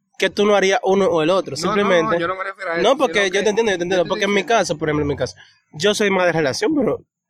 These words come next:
Speaker 2: Eso es lo que te
Speaker 1: yo,
Speaker 2: digo,
Speaker 1: yo he
Speaker 2: yo
Speaker 1: teni-, yo he tenido
Speaker 2: yo
Speaker 1: manga y
Speaker 2: yo
Speaker 1: bueno,
Speaker 2: no
Speaker 1: y,
Speaker 2: te
Speaker 1: pero
Speaker 2: digo
Speaker 1: manga de años prácticamente. O sea, eso no es nada, lo que me refiero es, lo que estamos diciendo como que, ¿qué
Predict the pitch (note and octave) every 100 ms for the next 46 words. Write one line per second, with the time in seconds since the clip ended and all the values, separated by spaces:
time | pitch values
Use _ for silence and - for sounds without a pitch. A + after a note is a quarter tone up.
0 | _ D3+ D#3+ D#3+ D3+ D3 D#3+ G3 G3 F#3+
1 | F3 E3+ F#3+ F#3 F#3 F3+ F3+ G#3 G3 -
2 | E3 D#3 C#3+ D3+ A#3 B3+ A3+ A#3 - F#3+
3 | F#3+ F#3+ F3 F3+ G3+ A3+ A3+ F3+ G#3+ E3
4 | C3 A#2+ B2+ B2+ A#2+ A2 G#2 _ _ _
5 | _ _ _ D#3+ C#3 D#3+ D3 D#3 C#3+ G#3+
6 | G3 D#3 D#3+ D#3 D#3 G3+ E3+ - - E3+
7 | E3+ G3+ G#3+ A3 G3+ F#3+ E3+ F3 - A3
8 | B3